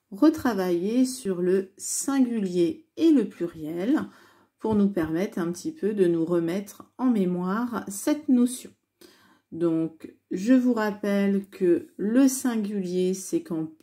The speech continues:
quand on parle d'un seul, d'une seule chose, d'un seul objet, d'une seule personne, alors que le pluriel, on parle de plusieurs choses.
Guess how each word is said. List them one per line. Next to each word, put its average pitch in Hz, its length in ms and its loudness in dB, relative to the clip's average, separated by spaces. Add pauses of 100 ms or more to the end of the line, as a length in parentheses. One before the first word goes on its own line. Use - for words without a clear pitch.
(120)
quand 170 240 -10
on 170 140 -4
parle 160 420 -4 (180)
d'un 226 460 -2
seul, 180 840 2 (440)
d'une 214 140 0
seule 180 260 4
chose, 175 560 0
d'un 165 160 -2
seul 165 320 0
objet, 160 400 2
d'une 185 200 0
seule 160 440 0
personne, 196 760 -6 (800)
alors 180 500 4
que - 300 2
le 269 360 8
pluriel, 175 800 -4 (160)
on 170 160 -8
parle 185 360 -2
de 190 260 4 (160)
plusieurs 220 1080 4 (240)
choses. - 580 -12